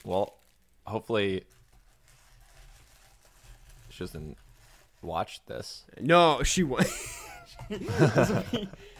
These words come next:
Speaker 2: This is actually a very topical question considering this is coming out on Christmas. So, yeah, no, she'll, she won't. My, my sister does not watch our podcast. I hope you know this.
Speaker 1: Yeah.
Speaker 2: Um,
Speaker 1: No one, uh, that I'm related to watches it either. My mom actually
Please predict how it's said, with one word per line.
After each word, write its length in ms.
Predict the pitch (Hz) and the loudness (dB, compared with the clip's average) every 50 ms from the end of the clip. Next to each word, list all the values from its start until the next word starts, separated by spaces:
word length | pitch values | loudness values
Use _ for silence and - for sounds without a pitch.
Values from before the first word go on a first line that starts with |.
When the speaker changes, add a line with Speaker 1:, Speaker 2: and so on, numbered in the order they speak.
| - - | -12 -4
Speaker 2:
This 160 | 170 214 262 320 | -4 -2 -2 0
is 80 | 294 | 2
actually 540 | 285 285 269 - - 247 240 233 220 196 190 - - - - - | 4 4 4 2 2 0 0 0 0 -2 -6 -10 -20 -10 -2 -2
a 80 | 160 | -2
very 280 | 156 143 170 185 196 185 | 2 4 4 6 6 4
topical 440 | 151 180 156 143 139 139 131 143 135 | 4 4 2 2 2 2 -2 -4 -2
question 380 | - - 131 127 - 131 120 | 0 2 2 2 2 -2 -4
considering 420 | 110 123 110 - 120 110 117 113 107 | -4 -4 -4 -2 0 2 2 2 2
this 180 | 107 101 - | 0 -2 -4
is 60 | 107 - | -8 -4
coming 240 | - 113 104 98 | -2 0 2 2
out 120 | 92 90 - | 2 2 0
on 180 | - 76 78 78 | -2 -8 -10 -8
Christmas. 520 | - 82 78 - 76 73 78 - - - - | -8 -10 -10 -10 -12 -14 -14 -14 -16 -16 -14
So, 420 | - - - 87 78 73 73 - - - _ _ - - - _ _ _ _ - | -12 -6 -4 -4 -2 -2 -4 -6 -8 -12 _ _ -20 -20 -20 _ _ _ _ -10
yeah, 280 | - 90 80 62 58 50 | -6 -4 -4 -2 -4 -4
no, 160 | - 85 80 85 | -4 -4 -4 0
she'll, 460 | - - 135 127 120 113 107 82 - - | 6 10 10 12 12 10 8 4 0 -4
she 180 | - - 120 110 | -2 0 2 2
won't. 260 | 101 87 80 67 - _ _ - - - - - - | 2 2 0 -2 -6 _ _ -20 -20 -20 -14 -2 4
My, 200 | 131 147 160 151 - | 6 8 8 6 4
my 160 | - 147 151 143 | 4 4 4 4
sister 280 | - - 113 - 117 | 4 0 -4 -4 -4
does 160 | 90 95 87 | -4 -4 -4
not 200 | 98 90 - - | -6 -6 -6 -6
watch 180 | - 92 85 - | -6 -8 -8 -8
our 60 | - 69 | -10 -10
podcast. 540 | - - - - - - - - - - - - | -10 -10 -12 -12 -12 -12 -12 -12 -14 -14 -10 -8
I 20 | |
hope 180 | - 110 - - | -6 -6 -6 -6
you 60 | - | -6
know 120 | - - - - | -10 -10 -10 -14
this. 240 | - - - - - - - | -16 -18 -20 -20 -20 -18 -8
Speaker 1:
Yeah. 320 | - 82 90 101 98 95 90 | -4 -2 0 2 2 2 0
Speaker 2:
Um, 240 | 87 90 87 87 - - - - - | 0 -2 -2 -4 -6 -10 -8 -6 -4
Speaker 1:
No 160 | 101 98 92 87 | -2 0 0 0
one, 240 | 85 82 82 78 - _ _ _ _ _ _ _ - 82 | -2 -2 -6 -8 -12 _ _ _ _ _ _ _ -10 -10
uh, 220 | 78 80 - - - - - - - | -8 -8 -8 -10 -12 -14 -20 -18 -10
that 100 | - 85 | -8 -8
I'm 180 | 85 85 82 82 | -6 -6 -8 -10
related 360 | 82 - - 53 71 65 - | -12 -12 -12 -12 -12 -12 -12
to 120 | - - | -12 -10
watches 360 | 78 73 65 65 - - 67 - | -8 -6 -6 -6 -8 -10 -14 -14
it 80 | - | -14
either. 140 | - - - - | -14 -12 -6 -4
My 120 | 104 110 | -2 -2
mom 280 | 107 107 110 113 110 92 | 0 2 2 2 2 2
actually 240 | 87 87 - - | -2 -4 -6 -10